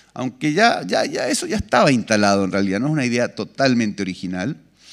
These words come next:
Hace alusión a la cosa típica que hace mucho tiempo ya está instalada, que son las tribus burbujas, ¿no? Las burbujas de internet, de las redes,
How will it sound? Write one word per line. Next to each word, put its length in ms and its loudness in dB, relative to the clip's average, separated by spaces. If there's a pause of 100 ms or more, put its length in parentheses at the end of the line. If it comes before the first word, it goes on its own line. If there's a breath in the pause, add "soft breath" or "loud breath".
(340 loud breath)
Hace 260 4
alusión 400 4
a 60 4
la 160 4
cosa 260 -2
típica 460 0
que 160 2
hace 260 -2
mucho 340 0
tiempo 240 0
ya 80 2
está 160 -2
instalada, 420 2
que 100 -6
son 200 -2
las 180 -4
tribus 340 2
burbujas, 760 2
¿no? 280 -6
Las 120 -4
burbujas 420 -4
de 60 -6
internet, 520 -2 (280 soft breath)
de 100 -4
las 140 -2
redes, 560 -2